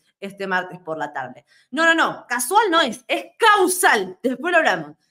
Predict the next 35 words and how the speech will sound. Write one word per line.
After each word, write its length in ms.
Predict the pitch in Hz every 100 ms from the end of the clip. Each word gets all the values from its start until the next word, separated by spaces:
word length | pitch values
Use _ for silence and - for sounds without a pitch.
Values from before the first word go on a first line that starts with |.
| _ _
Su 180 | - 339
reflexión 500 | 349 349 339 339 415
acompañó 480 | 349 302 269 262 285
una 160 | 320 311
foto 240 | 320 330
en 60 | 311
la 100 | 240
que 100 | 226
se 120 | 226
ve 80 | 214
a 40 |
los 100 | 202
veinticuatro 520 | 214 220 - 269 240
mandatarios 520 | 269 285 285 277 285
sentados 340 | 233 196 196 196
en 60 | 214
la 100 | 220
mesa 200 | 262 247
encabezada 480 | 233 160 160 185
por 120 | 180 170
el 80 |
presidente 440 | 170 160 175 180 247
Milei, 560 | 359 359 269 302 302 - - _
junto 340 | - 359 233 214
con 100 | 190
la 120 | 190
vice, 420 | 320 359 - 226
Victoria 340 | 196 180 165
Villarruel, 640 | 196 240 311 349 277 269 269 - _
y 120 | 294
la 120 | 349
secretaria 440 | 330 220 220 202
general, 580 | 214 285 311 277 254 294 -
Karina 340 | 285 262 208
Milei. 360 | 175 151 139